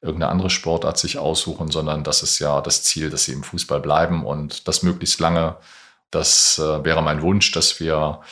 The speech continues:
diese Situation erleben. Ich bin sehr sicher, dass viele in die Vereine kommen werden, aber alles, was daraus folgt, da sind wir dann gemeinsam mit Politik, mit, äh, auch mit der Kommunalpolitik insbesondere dann an der Stelle auch gefordert.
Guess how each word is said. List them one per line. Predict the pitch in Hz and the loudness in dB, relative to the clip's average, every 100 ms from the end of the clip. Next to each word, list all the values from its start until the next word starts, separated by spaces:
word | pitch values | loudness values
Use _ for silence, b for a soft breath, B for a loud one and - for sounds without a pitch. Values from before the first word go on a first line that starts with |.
| B B B - | B B B -4
diese | 95 101 | 0 2
Situation | 90 87 82 - 82 | 0 2 2 2 2
erleben. | 80 90 90 | 2 4 2
Ich | - | 0
bin | 82 | 0
sehr | 98 104 | 4 4
sicher, | 104 - 104 | 2 0 0
dass | 101 85 - | 0 0 0
viele | - 101 95 90 90 | 0 -2 0 0 -2
in | 98 | -2
die | 87 | -4
Vereine | - 73 82 82 | -2 -2 -2 -4
kommen | - 90 90 | 0 2 2
werden, | 87 85 82 | 2 0 -2
aber | 80 71 | -2 0
alles, | 85 - | 0 0
was | 80 | -4
daraus | 78 78 - | -2 -2 -2
folgt, | - 90 95 - - B B B _ | 0 0 0 -6 -16 B B B _
da | - | -8
sind | 82 87 90 | -4 -4 -4
wir | 80 | -4
dann | 78 78 78 | -4 -4 -6
gemeinsam | - 82 80 87 80 | -4 2 2 2 0
mit | 76 | -4
Politik, | - 78 69 90 90 - | -8 -10 -4 -4 -4 -6
mit, | 80 80 - - - 82 | -8 -6 -2 0 0 -2
äh, | 80 | -4
auch | 80 85 | -2 0
mit | 90 | 0
der | 82 | 0
Kommunalpolitik | - 78 76 78 - 80 78 - - | -2 -4 -2 -2 -2 -8 -6 -8 -8
insbesondere | - 87 - 76 78 80 78 | -8 -6 -6 -4 -4 -2 -4
dann | 76 78 | -4 -6
an | 76 | -6
der | 78 | -4
Stelle | - 76 73 | -4 -4 -4
auch | 71 | -6
gefordert. | 90 - 76 73 71 | -10 -8 -4 -4 -6